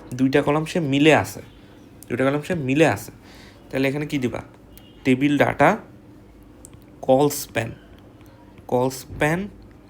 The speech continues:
দুইটা, হ্যাঁ, এই জন্য দুই এরকম, অ্যালাইন সেন্টার দাও, সেন্টারে তুমি রাখতেছো।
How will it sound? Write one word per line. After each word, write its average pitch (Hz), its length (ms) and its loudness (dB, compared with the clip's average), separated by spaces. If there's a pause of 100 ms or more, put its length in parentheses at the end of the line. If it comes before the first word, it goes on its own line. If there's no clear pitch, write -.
(800)
দুইটা, 127 460 0
হ্যাঁ, 143 180 -6 (640)
এই 123 60 -8
জন্য 123 200 -6
দুই 123 360 -2
এরকম, 135 360 -4 (1200)
অ্যালাইন 139 680 0 (2750)
সেন্টার 127 640 0
দাও, - 240 -8
সেন্টারে 131 640 -4
তুমি 131 160 -4
রাখতেছো। - 460 -12